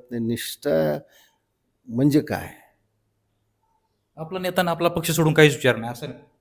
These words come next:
Speaker 1: नाही, म्हणजे जोपर्यंत आम्ही तुमच्यापाशी होतो तर आम्ही तुमचाच विचार केला,
Speaker 2: हम्म.
Speaker 1: आम्ही काही दुसऱ्याचा विचार नाही केला.
Speaker 2: हम्म.
Speaker 1: पण आम्हाला एखाद्या गोष्टीतून बाहेर पडायचा हक्क आहे का नाही?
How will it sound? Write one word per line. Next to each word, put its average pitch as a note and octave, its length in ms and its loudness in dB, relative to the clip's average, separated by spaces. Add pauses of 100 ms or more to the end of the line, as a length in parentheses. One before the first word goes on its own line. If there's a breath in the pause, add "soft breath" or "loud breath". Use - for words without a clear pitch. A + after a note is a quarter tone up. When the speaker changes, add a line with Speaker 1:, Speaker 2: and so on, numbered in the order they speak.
(460)
Speaker 1:
नाही, C#3 100 4
म्हणजे B2 180 4
जोपर्यंत A#2+ 400 4
आम्ही C3 240 4
तुमच्यापाशी B2+ 540 -2
होतो A2+ 220 -2
तर A2 140 -4
आम्ही A#2 140 0 (120)
तुमचाच A#2+ 380 -2
विचार G#2 280 -6
केला, F2+ 300 -6
Speaker 2:
हम्म. - 420 -18
Speaker 1:
आम्ही G#2+ 160 -4
काही G#2+ 120 -2
दुसऱ्याचा A2+ 380 -2
विचार B2 340 -2
नाही C#3 200 -6
केला. - 240 -20
Speaker 2:
हम्म. A#2 300 -20 (600 soft breath)
Speaker 1:
पण B2 160 4
आम्हाला A2+ 360 4
एखाद्या B2 320 2
गोष्टीतून A#2 520 -4
बाहेर G2+ 260 0
पडायचा B2 400 -4
हक्क A2+ 280 -8
आहे B2 160 -4
का C#3+ 140 -14
नाही? A2+ 140 -12